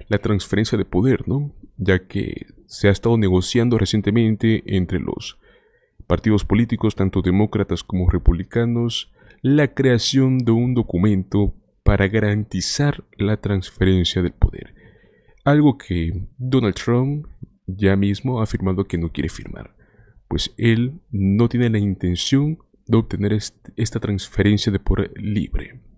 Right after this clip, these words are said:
Ahora, muchos analistas políticos, muchos expertos han estado también reflexionando sobre lo que puede significar estas declaraciones, ¿no?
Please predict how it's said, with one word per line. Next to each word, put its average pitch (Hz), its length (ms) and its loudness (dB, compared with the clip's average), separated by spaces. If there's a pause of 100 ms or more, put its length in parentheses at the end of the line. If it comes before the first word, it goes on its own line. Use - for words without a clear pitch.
(500)
Ahora, 147 140 4
muchos 170 340 2
analistas 113 460 2
políticos, 104 720 0
muchos 98 640 -2
expertos - 960 0 (420)
han 120 140 2
estado 127 340 0
también 110 280 -2
reflexionando - 1120 -6 (440)
sobre 95 300 0
lo 95 140 0
que - 120 -4
puede 113 560 2 (560)
significar 135 920 0
estas 120 320 0
declaraciones, 90 720 0
¿no? 156 240 -6